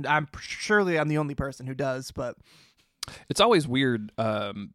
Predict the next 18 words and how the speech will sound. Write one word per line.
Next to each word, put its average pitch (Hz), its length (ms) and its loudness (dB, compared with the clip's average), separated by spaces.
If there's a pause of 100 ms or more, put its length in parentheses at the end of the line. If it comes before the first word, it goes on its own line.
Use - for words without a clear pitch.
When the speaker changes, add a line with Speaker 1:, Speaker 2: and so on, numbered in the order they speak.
(440)
Speaker 2:
because 131 300 2
you 120 40 -4
can't 175 200 4
help 120 180 4
but, 110 140 -4
like, 110 160 -6
see - 180 -4
people's 107 300 -6
bodies 104 360 -6
and, 104 100 -6
like, 101 200 -8
their 113 140 -2
bodies 104 320 -2
are 104 40 -8
their 101 120 -8
business 117 340 -2
and 107 80 -6
everything. 107 500 -8